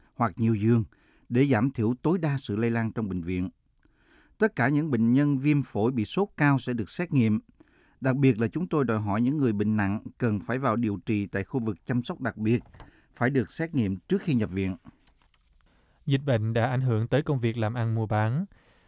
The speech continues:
Speaker 2: Các công ty bán lẻ báo cáo doanh thu giảm mạnh trong lúc dân chúng không muốn tới các cửa hàng, rạp hát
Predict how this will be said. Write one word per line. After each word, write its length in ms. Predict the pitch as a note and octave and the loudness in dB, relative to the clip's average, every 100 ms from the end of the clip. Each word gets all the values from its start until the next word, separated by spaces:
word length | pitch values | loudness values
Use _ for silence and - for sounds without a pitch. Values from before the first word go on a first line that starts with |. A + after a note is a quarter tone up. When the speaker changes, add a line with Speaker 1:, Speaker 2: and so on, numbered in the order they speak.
| _ | _
Speaker 2:
Các 120 | - F3+ | -2 0
công 160 | D3+ | 0
ty 140 | C#3+ C3 | 0 0
bán 200 | B2 D#3+ | 0 0
lẻ 180 | A2+ | 0
báo 180 | G#2+ A#2 | 0 -2
cáo 340 | C#3+ B2 B2+ D#3+ | -2 0 0 -2
doanh 160 | C#3+ A#2 | -2 -2
thu 240 | C3 B2 G#2+ | -2 -2 -2
giảm 200 | G#2 C3 | -2 -2
mạnh 340 | A2 G2 G2+ - _ _ - | -2 -4 -8 -12 _ _ -4
trong 120 | A#2 | 0
lúc 180 | A#2+ E3+ | 0 0
dân 200 | C#3 A#2 | 0 0
chúng 260 | B2 A#2+ | 0 -2
không 220 | D#3+ C#3 A#2+ | -2 -2 -2
muốn 140 | B2+ | 0
tới 200 | C3 A#2+ | 0 0
các 160 | F3 - | -2 -2
cửa 120 | A2+ | -2
hàng, 440 | B2 A#2 G#2+ G2 A2 G#2 | 0 0 -2 -4 -6 -6
rạp 140 | G2 | -4
hát 260 | - A#2+ | -2 -2